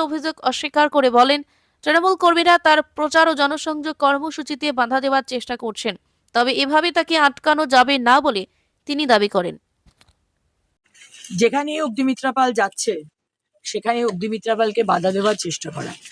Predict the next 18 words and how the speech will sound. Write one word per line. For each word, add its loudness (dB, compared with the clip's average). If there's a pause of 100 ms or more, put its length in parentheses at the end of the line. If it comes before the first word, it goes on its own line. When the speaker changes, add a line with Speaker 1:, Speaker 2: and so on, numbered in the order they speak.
(500)
Speaker 2:
কারণ 4
ওদের 0
তো 2
খুব -2
অসুবিধা -2
হয়ে -4
যাচ্ছে। -2
এরা 2
তো -4
সাধারণ 0
মানুষ -4 (100)
নয়, -8
এরা -2
হচ্ছে -4 (520)
এখানকার -2
যে -6 (100)
পঞ্চায়েত 0 (100)
মেম্বার -2